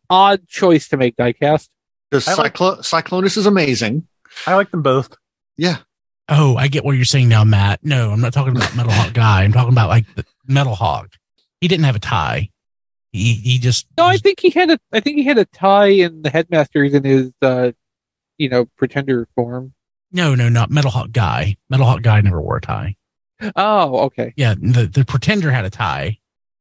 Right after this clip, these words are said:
Speaker 1: Yeah.
Speaker 4: In, in Master Force when he walked
Speaker 1: Master
Speaker 4: around.
Speaker 1: Force, yeah,
Speaker 4: Yeah.
Speaker 1: Master Force, not the Headmasters.
Speaker 4: Yeah, he was,
Speaker 2: But,
Speaker 4: he was,
Speaker 1: um,
Speaker 4: he, he was a snappy
Speaker 2: I,
Speaker 4: dresser.
Speaker 2: yeah, I am
Speaker 1: Yeah.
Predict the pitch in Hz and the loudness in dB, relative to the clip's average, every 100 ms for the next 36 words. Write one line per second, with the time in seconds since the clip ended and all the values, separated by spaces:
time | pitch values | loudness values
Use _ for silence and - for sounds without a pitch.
0 | _ 151 123 113 104 127 113 110 82 - | _ -2 0 -2 -2 2 4 4 2 -2
1 | 131 123 113 110 95 67 - - - _ | 0 0 0 -6 -8 -8 -6 -6 -8 _
2 | _ _ _ 127 127 120 - 240 113 107 | _ _ _ 0 2 2 2 0 2 0
3 | 117 131 - 135 120 139 - - 120 123 | 0 -2 -2 -2 0 -4 -4 -8 -6 -4
4 | - _ _ _ _ _ 120 117 117 120 | -8 _ _ _ _ _ -6 -4 -4 -6
5 | 123 - 127 _ - 127 190 160 131 202 | -8 -8 -8 _ -2 0 2 0 -2 -2
6 | 190 180 175 170 170 214 165 - 196 240 | 0 2 0 0 -2 -2 -4 -2 -2 -2
7 | 139 127 113 117 107 - 202 170 156 - | -4 -6 -8 -6 -10 -10 -8 -4 -4 -2
8 | 185 185 | -2 -2